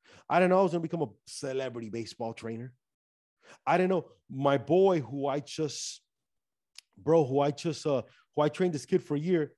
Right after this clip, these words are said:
is the best realtor in the country. He just listed right now Mark Wahlberg's house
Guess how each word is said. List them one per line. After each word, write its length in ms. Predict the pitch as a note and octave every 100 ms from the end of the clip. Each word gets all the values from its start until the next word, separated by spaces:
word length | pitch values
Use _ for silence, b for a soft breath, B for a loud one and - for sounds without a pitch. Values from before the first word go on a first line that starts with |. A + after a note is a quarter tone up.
| _ _ _
is 80 | B2+
the 80 | B2
best 260 | E3 D#3
realtor 340 | D#3+ E3+ E3 D#3
in 60 |
the 80 | C#3
country. 380 | - F#3 F3 C3+
He 60 | D3
just 240 | D3 -
listed 340 | E3 - D#3 C3
right 180 | D3+
now 320 | D3 C3+ A2 - _ A2+
Mark 240 | C#3 C#3
Wahlberg's 440 | D3+ D#3 C#3 B2
house 380 | A2+ D#3 F#3 -